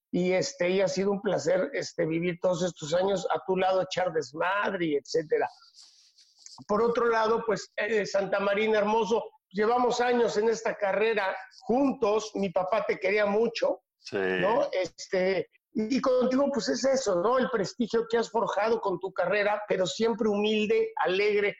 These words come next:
Speaker 1: cariñoso. En esta carrera, el único que no, el pecado mortal es creértela.
Speaker 2: Claro.
Speaker 1: Y tú nunca te la has creído, y eso te hace grande, cabrón, ¿no?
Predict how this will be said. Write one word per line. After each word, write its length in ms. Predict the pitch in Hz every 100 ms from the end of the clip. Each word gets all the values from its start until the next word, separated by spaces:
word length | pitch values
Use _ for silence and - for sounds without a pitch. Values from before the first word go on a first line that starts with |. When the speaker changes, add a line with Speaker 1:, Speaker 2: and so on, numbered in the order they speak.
| - _
Speaker 1:
cariñoso. 560 | - 185 190 214 208 165 - - _ _ -
En 160 | 277
esta 360 | 339 - 330 320
carrera, 380 | 262 277 294 285
el 100 | 285
único 340 | 311 269 220
que 180 | 226 - -
no, 340 | 233 262 285 269 -
el 140 | 269 196
pecado 440 | 233 - - 320
mortal 540 | 233 196 196 254 277
es 180 | 277 262 -
creértela. 760 | 226 254 262 - 185 180 131 - _ _ _ _
Speaker 2:
Claro. 200 | - - 190
Speaker 1:
Y 40 |
tú 120 | 277
nunca 320 | 277 285 277 226
te 100 | 240
la 120 | 254
has 120 | -
creído, 580 | - 226 247 233 185 - _
y 140 | 190
eso 240 | 220 208 214
te 80 | 240
hace 220 | 190 214
grande, 420 | 226 233 226 180
cabrón, 300 | - 131 - - -
¿no? 240 | - -